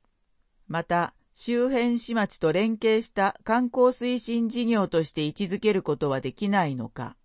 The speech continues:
答え。サイクリングロードの整備を通じて、多くの人が訪れることになれば、騒音地域の活性化等にもつながることが期待される一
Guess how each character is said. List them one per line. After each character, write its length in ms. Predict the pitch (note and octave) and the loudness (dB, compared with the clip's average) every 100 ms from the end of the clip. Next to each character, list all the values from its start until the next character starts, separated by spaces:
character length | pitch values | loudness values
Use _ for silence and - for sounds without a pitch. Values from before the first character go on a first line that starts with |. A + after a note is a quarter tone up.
| _ _ _ _ _ _ _ _ _ _ _ - | _ _ _ _ _ _ _ _ _ _ _ -6
答 340 | E3+ G#3 G3 | -2 0 0
え。 140 | C#3+ - _ _ _ _ _ _ | -2 -8 _ _ _ _ _ _
サ 200 | A#3 B3 | 0 0
イ 100 | B3 | 0
ク 140 | B3+ | -2
リ 120 | B3+ | -2
ン 60 | A#3+ | 0
グ 100 | B3+ | 4
ロ 160 | B3+ | 4
ー 20 | A#3 | 4
ド 120 | F#3 | 2
の 140 | E3 | -2
整 240 | D#3+ A#3 G#3+ | 2 4 4
備 160 | E3+ | 4
を 100 | D3+ | 2
通 280 | - D#3+ D3+ | 0 -4 -4
じ 140 | C3 | -6
て、 280 | - C#3+ - _ _ _ | -2 -2 -2 _ _ _
多 240 | A#3 C#4 | 4 4
く 140 | C4 G#3 | 4 2
の 120 | F3+ | 0
人 220 | - F#3+ | 0 0
が 100 | E3+ | 0
訪 260 | D3+ - G#3+ A#3 | 0 0 0 4
れ 120 | A#3+ | 4
る 100 | G#3+ | 6
こ 140 | F3 D#3 | 2 2
と 120 | D#3+ | 0
に 140 | D3 | 0
な 120 | D3 | 0
れ 140 | E3 C#3 | 0 -2
ば、 160 | A#2+ - _ _ _ _ _ | -4 -14 _ _ _ _ _
騒 340 | - A#3+ B3 | 2 6 8
音 200 | B3+ B3 | 8 4
地 180 | B3 B3+ | -2 -4
域 160 | G#3+ F#3+ | -2 -2
の 100 | E3 | -2
活 240 | - C#3+ | -4 -6
性 220 | - A3+ | 0 0
化 160 | A3 A#3 | 2 0
等 240 | B3 A#3+ | 4 4
に 140 | G#3 E3+ | 4 0
も 100 | D3+ | -4
つ 140 | - | -4
な 120 | D#3+ | -4
が 120 | F3 G3 | -2 -2
る 100 | G3 | -2
こ 140 | F#3+ | -2
と 120 | G#3+ | 0
が 120 | F3+ | -2
期 140 | D3+ - | -4 0
待 200 | F3 F3+ | 2 4
さ 140 | G#3+ | 2
れ 140 | G3 F#3+ | 2 2
る 80 | F#3 | 0
一 180 | F3+ | -2